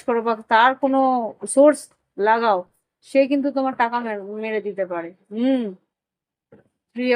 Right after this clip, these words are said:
of Swords, Three of Wands, Three of, Eight of Swords, Wheel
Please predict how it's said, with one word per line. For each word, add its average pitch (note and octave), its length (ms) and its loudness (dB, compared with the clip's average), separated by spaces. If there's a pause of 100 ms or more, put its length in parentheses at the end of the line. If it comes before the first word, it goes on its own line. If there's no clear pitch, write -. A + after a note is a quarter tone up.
of A3+ 60 -2 (720)
Swords, A#3 460 2 (140)
Three A3 240 2
of G#3+ 60 -4 (120)
Wands, G#3+ 400 2 (180)
Three A3+ 200 0 (120)
of, G3+ 80 2 (680)
Eight B3 260 0
of G#3+ 60 -2 (140)
Swords, G3 440 -2 (760)
Wheel A3+ 180 -2